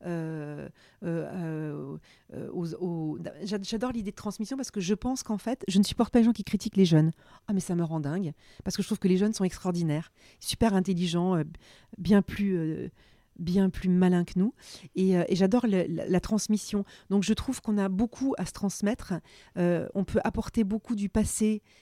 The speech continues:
et de la transmission aux jeunes, mais je pense aussi qu'on a, nous, euh, adultes, beaucoup à prendre de, de la jeunesse. Beaucoup, beaucoup. Faut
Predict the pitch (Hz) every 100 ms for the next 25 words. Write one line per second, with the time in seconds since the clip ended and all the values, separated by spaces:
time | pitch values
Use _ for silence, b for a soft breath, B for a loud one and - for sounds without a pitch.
0 | b 190 175 180 - 208 220 202 - 208
1 | - 185 175 220 277 B B B 185 208
2 | - 247 - 208 180 - 247 - B B
3 | 214 202 190 202 233 285 _ - 190 185
4 | 180 180 196 180 233 - 196 - 165 233
5 | - 262 233 - 220 233 202 - 185 185
6 | 170 180 175 165 160 - 170 - b 170
7 | 170 214 - 196 196 - 392